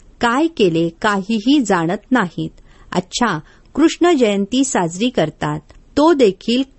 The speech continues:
कधी आला, कसा आला, काहीच पत्ता नाही. म्हणतात कंसपुरीमध्ये येतो. आता तो पतित दुनियेमध्ये कसा जन्म घेईल?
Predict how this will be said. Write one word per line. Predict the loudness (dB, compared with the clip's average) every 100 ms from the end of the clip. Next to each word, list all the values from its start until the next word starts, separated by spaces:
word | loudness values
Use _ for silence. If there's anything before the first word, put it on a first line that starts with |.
| -4
कधी | -4 0 0
आला, | 0 -2 -4
कसा | -4 -4 -2 0
आला, | 0 -2 -2 -4 -8 -16 _ -20 -10 -4
काहीच | -4 0 -2 0
पत्ता | -2 -2 -6 -6 -6 -2
नाही. | -2 -4 -6 -8 -8 -14 -20 -20 _ -14 0
म्हणतात | 2 4 2 -2 -4 -6 -10 _
कंसपुरीमध्ये | 2 2 2 0 0 0 0 -2 0 0 2
येतो. | 2 0 -4 -4 -6 -16 -10
आता | -8 -4 -4
तो | -2 0 0
पतित | 0 -2 0 0
दुनियेमध्ये | 0 2 2 2 0 0 0 0
कसा | 0 -2 0 0 2
जन्म | 2 4
घेईल? | 2 2 0 0